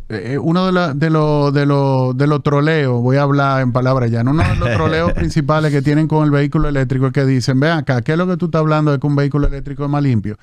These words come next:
Speaker 1: Si cuando tú lo conectas a cargar, tú estás utilizando energía que
Speaker 2: Ujú,
Speaker 1: con, con,
Speaker 2: claro.
Speaker 1: con, con
Speaker 2: Muy
Speaker 1: la
Speaker 2: bueno.
Speaker 1: Catalina, con
Speaker 2: Claro.
Speaker 1: esto, con lo
Speaker 2: En,
Speaker 1: otro".
Speaker 2: en el caso, por ejemplo, que no es el mío, que tengo panel solar,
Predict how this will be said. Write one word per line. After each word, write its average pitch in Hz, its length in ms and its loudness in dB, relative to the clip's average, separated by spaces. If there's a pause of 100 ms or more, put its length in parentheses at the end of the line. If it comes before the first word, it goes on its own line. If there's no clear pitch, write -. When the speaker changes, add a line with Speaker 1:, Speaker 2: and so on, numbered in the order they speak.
(240)
Speaker 1:
Si - 180 -2
cuando 147 320 2
tú 147 140 0
lo 170 160 0
conectas 165 560 0
a 143 140 0
cargar, 143 400 0
tú 139 80 -2
estás 135 160 0
utilizando 143 720 0
energía 139 720 0 (340)
que 135 540 2
Speaker 2:
Ujú, 135 80 4
Speaker 1:
con, 147 100 0
con, 156 220 -6
Speaker 2:
claro. 80 400 0
Speaker 1:
con, 131 400 -2
con 110 160 -4
Speaker 2:
Muy 104 100 2
Speaker 1:
la 90 60 2
Speaker 2:
bueno. 80 180 2
Speaker 1:
Catalina, 151 560 0
con 120 160 -2
Speaker 2:
Claro. 95 240 0
Speaker 1:
esto, 147 80 -2
con 139 140 0
lo 143 120 0
Speaker 2:
En, 101 120 2
Speaker 1:
otro". - 120 -2
Speaker 2:
en 98 80 2
el 98 120 0
caso, 104 320 0
por 101 160 0
ejemplo, 104 240 2
que 98 80 2
no 95 120 4
es 98 60 4
el 107 120 2
mío, 107 300 2
que 87 120 0
tengo 82 240 2
panel 87 320 2
solar, 107 420 0